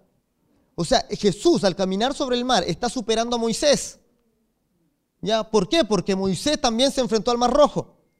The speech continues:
¿Ya? Pero Moisés abrió las aguas. Dios le dio el poder para abrir las aguas y él pasó en seco.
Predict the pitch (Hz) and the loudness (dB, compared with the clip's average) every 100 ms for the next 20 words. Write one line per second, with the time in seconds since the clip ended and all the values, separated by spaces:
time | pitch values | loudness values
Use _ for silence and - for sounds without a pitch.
0 | _ _ _ _ _ _ _ _ _ - | _ _ _ _ _ _ _ _ _ -6
1 | 180 170 - _ _ - 202 196 196 202 | -6 -6 -12 _ _ 0 2 4 4 2
2 | - 294 330 - - 208 208 196 262 320 | 2 2 2 -2 2 6 6 4 4 4
3 | 320 277 - 330 202 123 - - _ _ | 4 4 4 4 2 -2 -8 -14 _ _
4 | _ _ - 160 302 294 269 240 208 214 | _ _ -2 2 4 4 4 4 4 4
5 | 294 277 226 240 277 254 277 285 302 - | 4 4 2 0 -2 0 2 4 2 2
6 | 180 220 254 214 247 247 - 330 - 151 | 6 6 8 4 4 2 4 2 2 -6